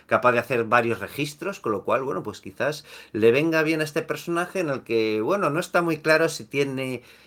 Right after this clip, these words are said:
si realmente tiene una doble personalidad o simplemente facetas de la misma o, o qué, ¿no? Pero bueno, ya hablaremos de ello ahora en, en unos minutos, ¿verdad?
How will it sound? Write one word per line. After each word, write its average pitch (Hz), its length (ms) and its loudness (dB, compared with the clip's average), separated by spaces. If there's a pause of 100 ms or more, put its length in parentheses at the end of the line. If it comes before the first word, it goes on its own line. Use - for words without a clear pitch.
(160)
si 127 100 -2
realmente 160 340 6
tiene 151 180 4
una 143 140 6
doble 135 220 4
personalidad 123 840 2
o 123 80 -2
simplemente 117 580 -2
facetas 113 380 -2
de 110 80 0
la 98 120 0
misma 139 480 -2
o, 82 220 -10
o 85 60 -14
qué, 78 180 -10
¿no? 104 160 -6
Pero 90 140 -4
bueno, 87 160 -4
ya 101 100 -2
hablaremos 87 500 -6 (280)
de 101 140 -4
ello 95 120 -2
ahora 85 380 -2
en, 87 100 -12
en 87 160 -12
unos 95 200 -8
minutos, 80 420 -16
¿verdad? 98 260 -6